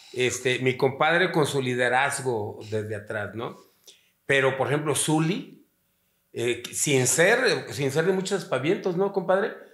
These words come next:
Sin ser de muchos aspavientos, dirigía bien la defensa. Checo Lugo ya traía experiencia también,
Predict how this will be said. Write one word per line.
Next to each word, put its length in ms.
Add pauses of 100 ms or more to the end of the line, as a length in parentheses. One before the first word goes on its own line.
Sin 200
ser 180
de 60
muchos 280
aspavientos, 720 (560)
dirigía 540
bien 220
la 80
defensa. 800 (120)
Checo 300
Lugo 280
ya 200
traía 360
experiencia 640
también, 640